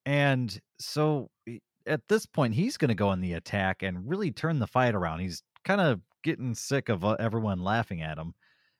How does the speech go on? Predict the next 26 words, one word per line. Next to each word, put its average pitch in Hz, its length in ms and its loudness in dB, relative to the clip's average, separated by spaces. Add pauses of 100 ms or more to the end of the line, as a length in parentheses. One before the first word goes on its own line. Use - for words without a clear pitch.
(160)
And 139 180 -4
we 139 80 -4
see 165 420 -4
Yamcha 143 400 0
leap 180 340 -2
into 156 200 2
the 170 220 4
air 139 320 6
with 101 180 -2 (320)
a 113 120 -4
devastating 170 760 0
kick 160 240 2
that 131 180 0
should 214 300 6 (120)
end 190 340 2
the 156 60 4
fight. 160 460 2 (100)
But 98 320 0 (460)
once 151 300 0
again, 156 540 2 (280)
this - 300 -2
Hero 208 480 2
character 113 560 0
seems 226 320 -4
to 160 180 -2
stumble 120 960 2